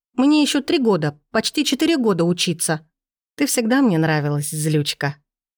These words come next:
Рассмеялся мужчина и под мои возмущённые вопли понёс обратно в академию знакомить с будущей свекровью.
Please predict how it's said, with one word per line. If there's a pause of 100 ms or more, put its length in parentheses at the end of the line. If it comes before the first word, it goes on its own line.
(320)
Рассмеялся
мужчина
и
под
мои
возмущённые
вопли (280)
понёс
обратно
в
академию
знакомить
с
будущей
свекровью.